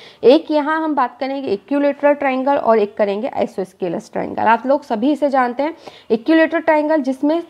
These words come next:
तीनों साइड्स इक्वल हों। A triangle whose all sides are equal, all means all three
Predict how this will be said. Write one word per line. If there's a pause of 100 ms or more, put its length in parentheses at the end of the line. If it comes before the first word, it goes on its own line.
तीनों
साइड्स
इक्वल
हों। (400)
A
triangle (360)
whose (100)
all
sides
are (180)
equal,
all
means
all
three